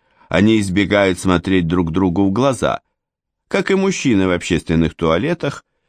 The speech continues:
и торопятся поскорее вернуться в свои комфортабельные отполированные машины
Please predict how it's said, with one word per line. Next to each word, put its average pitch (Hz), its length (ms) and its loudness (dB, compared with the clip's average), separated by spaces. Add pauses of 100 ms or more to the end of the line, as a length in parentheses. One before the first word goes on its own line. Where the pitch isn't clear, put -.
(260)
и 143 120 2
торопятся 160 600 -2
поскорее 131 560 0
вернуться 117 560 -2
в 101 60 -4
свои 104 340 0
комфортабельные 92 960 2
отполированные 87 840 2
машины 127 640 0